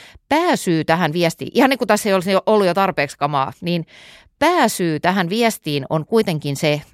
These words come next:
että halusin mainita, että kiitin sinua erikseen gradun alkulehtien omistuskirjoituksessa. Joten siksi halusin myös antaa mahdollisuuden lukea sen.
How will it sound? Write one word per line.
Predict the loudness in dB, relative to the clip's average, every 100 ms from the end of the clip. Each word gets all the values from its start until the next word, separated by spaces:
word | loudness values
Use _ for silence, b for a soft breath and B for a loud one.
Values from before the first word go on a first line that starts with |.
| -6
että | -2 -2
halusin | -2 -2 -2 -2
mainita, | 0 2 0 -2 -2 -2 -4 -6
että | -4 -4
kiitin | -6 -6 -2 -2 -2
sinua | -2 0 -2
erikseen | 0 0 0 -2 -6 -6 -4
gradun | -2 0 -2 -2
alkulehtien | 0 0 0 -2 -2 -4 -10 -6
omistuskirjoituksessa. | -2 -2 -2 -4 -14 -8 -6 -4 -6 -6 -12 -14 -14 -14 -16 -20 _ _ _ -4
Joten | -2 0
siksi | -2 -4 -4 -2
halusin | -2 -2 -4
myös | -4 -4 -2
antaa | -4 0 -2
mahdollisuuden | 0 -2 -2 -2 -4 -6 -6 -6
lukea | -6 -6 -8 -8
sen. | -12 -12